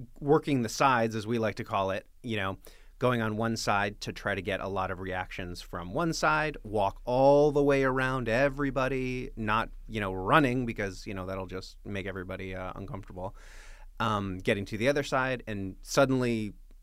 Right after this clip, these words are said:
you know, there's some part where, you know, they're looking at each other. "Oh, cr-, I gotta get back to the middle," you know?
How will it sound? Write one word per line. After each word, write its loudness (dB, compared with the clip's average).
you -2
know, -4
there's -2
some -4
part -2
where, -2
you 0
know, 0
they're 4
looking 6
at 2
each -6
other. -8
"Oh, 0
cr-, -12
I -2
gotta 0
get -4
back 4
to 0
the 4
middle," 4
you -2
know? 0